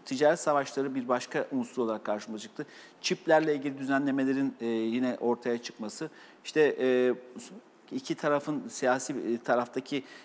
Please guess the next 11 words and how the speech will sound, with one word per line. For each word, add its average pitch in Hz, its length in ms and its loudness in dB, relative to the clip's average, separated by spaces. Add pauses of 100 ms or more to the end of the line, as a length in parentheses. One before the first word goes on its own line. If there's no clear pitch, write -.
(120)
gelişmelerin, 131 600 0 (200)
e, 113 300 2
bu-, 127 220 0
buradaki, 131 560 0
e, 110 140 -2
Fed'in 135 320 -2
kafasını 131 420 -8
karıştırır 123 420 -4
nitelikte 123 460 -2
olma 110 180 -2
ihtimalini, 104 560 -6